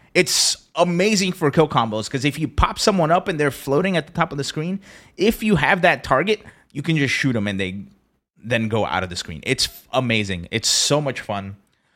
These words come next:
Uh, I, I can't wait to put some more time into him, because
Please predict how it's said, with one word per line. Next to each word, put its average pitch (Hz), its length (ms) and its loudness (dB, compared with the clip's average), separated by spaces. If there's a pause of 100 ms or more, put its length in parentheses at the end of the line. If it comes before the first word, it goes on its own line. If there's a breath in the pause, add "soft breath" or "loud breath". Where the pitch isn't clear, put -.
(240)
Uh, 101 300 4 (400)
I, 120 320 2 (720)
I 135 140 2
can't 143 340 -2
wait 139 180 2
to 135 60 -6
put - 260 -2
some 117 140 -2
more 110 180 2
time 101 240 0
into 98 220 -2
him, 92 100 -6
because 85 640 -12